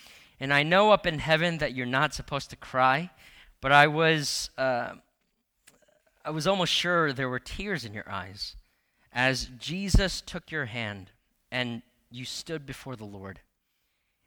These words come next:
And he said, "My child, look around, for great is your reward. Thank you for giving to the Lord.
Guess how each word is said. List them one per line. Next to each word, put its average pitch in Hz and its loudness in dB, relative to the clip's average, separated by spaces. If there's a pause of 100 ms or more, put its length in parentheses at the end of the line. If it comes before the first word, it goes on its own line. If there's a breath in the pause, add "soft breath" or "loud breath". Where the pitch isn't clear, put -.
And 123 -4
he 120 -4
said, 131 -4
"My 123 0
child, 135 -2
look 110 -14
around, 98 -12 (680)
for 123 -14
great 107 -8 (420)
is 110 -14
your 107 -12
reward. 95 -14 (1120)
Thank 156 -4
you - -14 (500)
for - -18
giving 127 -8
to 127 -16
the 113 -14
Lord. 98 -12